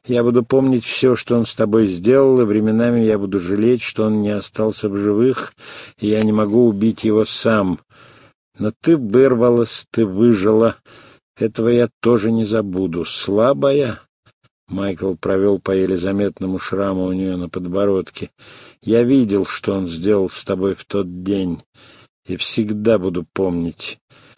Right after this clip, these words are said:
Ты не позволила ему перепахать себя, Эмма. Да, и больше никому не позволю контролировать свою жизнь. Я не твой отец и не Латимер.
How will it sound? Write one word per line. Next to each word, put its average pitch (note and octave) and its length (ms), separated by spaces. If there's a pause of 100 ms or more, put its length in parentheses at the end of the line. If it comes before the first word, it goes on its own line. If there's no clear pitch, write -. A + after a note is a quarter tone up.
(300)
Ты C#3+ 100
не D#3 140
позволила C3+ 760
ему A#2 280
перепахать G2+ 760
себя, F#2 500
Эмма. F#2 320 (800)
Да, G#2+ 320
и A2 80
больше A2+ 380
никому C3 560
не F#2 160
позволю G2+ 680 (480)
контролировать A2 800
свою G2+ 440
жизнь. F2 480 (1300)
Я B2+ 200
не F#2+ 140
твой G2+ 400
отец B2 500
и F#2+ 40
не F2 140
Латимер. G#2 760